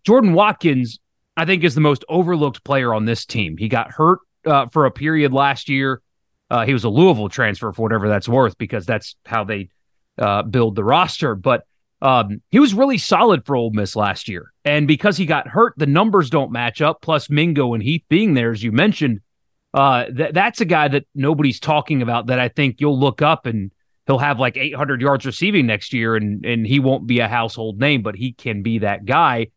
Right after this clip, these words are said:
But outside of him, it's two guys that played in the Conference U S A, really productive, but that's where they played.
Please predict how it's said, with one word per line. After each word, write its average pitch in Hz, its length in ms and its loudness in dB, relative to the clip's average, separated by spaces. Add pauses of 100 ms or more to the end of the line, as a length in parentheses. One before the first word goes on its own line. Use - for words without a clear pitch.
(480)
But 131 100 0
outside 262 440 2
of 170 100 0
him, 151 420 2
it's - 420 -6 (540)
two 196 180 2
guys 190 280 2
that 185 160 0
played 170 200 2
in 175 40 2
the 175 80 0
Conference 175 400 -2
U 165 100 4
S 175 180 2
A, 135 240 0 (560)
really 143 220 2
productive, 147 580 -2
but 123 160 0
that's 123 220 -2
where 156 100 -2
they 165 140 2
played. 131 460 -4